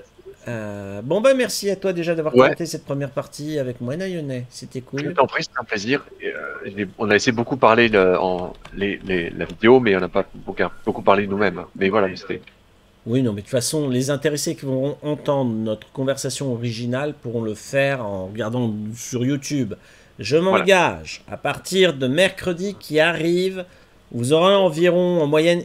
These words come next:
Speaker 1: une heure de vidéo brute, euh, à mille quatre-vingts P en Full H D sur ma chaîne YouTube.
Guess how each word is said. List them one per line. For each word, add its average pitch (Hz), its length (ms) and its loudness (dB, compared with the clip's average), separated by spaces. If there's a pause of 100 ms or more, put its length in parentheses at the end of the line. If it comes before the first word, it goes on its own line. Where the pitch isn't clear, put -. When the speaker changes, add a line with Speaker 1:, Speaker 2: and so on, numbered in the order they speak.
(140)
Speaker 1:
une 196 280 2
heure 190 260 4
de 139 80 0
vidéo 151 480 0
brute, 165 720 2 (140)
euh, 95 920 0
à 117 100 -2
mille 160 480 2
quatre-vingts 165 460 0
P 165 340 -6
en 107 140 -8
Full 214 260 -6
H 151 220 2
D 156 260 -6 (220)
sur - 160 -4
ma 143 140 0
chaîne 202 280 0
YouTube. 175 560 -2